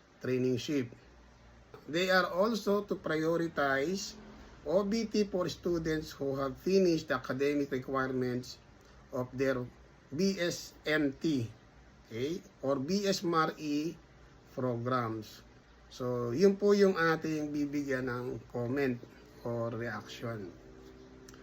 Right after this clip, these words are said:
Ano po ba raw ang stance ko? Doon po muna tayo sa training ship.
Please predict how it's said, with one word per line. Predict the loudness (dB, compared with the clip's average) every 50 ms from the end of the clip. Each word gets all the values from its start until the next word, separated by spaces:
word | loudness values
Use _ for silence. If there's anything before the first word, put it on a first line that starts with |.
| -10 -2 2
Ano | 2 2 2
po | 2 0 0
ba | 4 4 4 4
raw | 4 4 2
ang | 0
stance | -2 -4 -2 -2 0 0 0 -2
ko? | -4 -4 -4 -2 -2 -2 -4 -8 -12 -16 -20 -20 -20 -20 -20 -20 -20 -16
Doon | -8 -2 -2 -2 0 0
po | 0 2
muna | 2 4 4 4 2
tayo | 2 2 0 0 -2
sa | -4 -6 -6
training | -4 -2 0 2 2 2 2 0
ship. | 0 0 0 0 0 -2